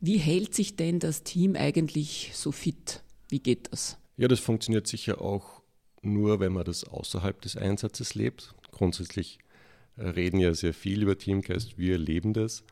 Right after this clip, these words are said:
Speaker 2: Und das hat eben auch in der Bereitschaftszeit seine Grundlagen. Wir machen gemeinsam Dienstsport. Wir haben ja durch den vierundzwanzig-Stunden-Dienst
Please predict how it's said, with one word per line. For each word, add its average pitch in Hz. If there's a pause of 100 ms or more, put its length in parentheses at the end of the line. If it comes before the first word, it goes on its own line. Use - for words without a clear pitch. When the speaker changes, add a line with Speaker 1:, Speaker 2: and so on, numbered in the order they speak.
(720)
Speaker 2:
Und 92
das 98
hat 85
eben 92
auch 85
in 85
der 82
Bereitschaftszeit - (500)
seine 85
Grundlagen. 85
Wir 85 (840)
machen 85
gemeinsam 82
Dienstsport. -
Wir 85
haben 85
ja 87
durch 95
den 87
vierundzwanzig-Stunden-Dienst 95